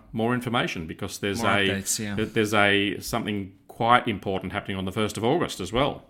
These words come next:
Speaker 1: in, in
Speaker 2: Oh.
Speaker 1: New York in relation to the court case, the, you know, the, the, the bail hearing, et cetera.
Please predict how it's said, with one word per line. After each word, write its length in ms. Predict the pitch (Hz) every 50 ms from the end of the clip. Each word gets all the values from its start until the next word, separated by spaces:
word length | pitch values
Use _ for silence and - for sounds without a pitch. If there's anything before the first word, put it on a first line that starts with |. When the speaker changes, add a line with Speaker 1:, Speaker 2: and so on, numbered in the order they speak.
| - - - - - - - -
Speaker 1:
in, 400 | 98 92 90 90 90 92 92 92 - -
in 280 | 101 92 90 92 92 -
Speaker 2:
Oh. 40 | - -
Speaker 1:
New 160 | - 101 101 95
York 380 | 92 95 101 87 73 - -
in 100 | - 85
relation 320 | 85 90 87 85 85 - 95
to 60 | 76
the 80 | 80 -
court 280 | - 85 82 80 -
case, 280 | - - 78 78 - -
the, 160 | - - 92
you 140 | 85 110 113
know, 120 | 101 95
the, 140 | 92 98 95
the, 160 | - - 113
the 180 | 101 - - 90
bail 360 | 87 95 87 78 73 71 71
hearing, 300 | 85 78 76 73 73 -
et 100 | - -
cetera. 300 | - - 82 - - -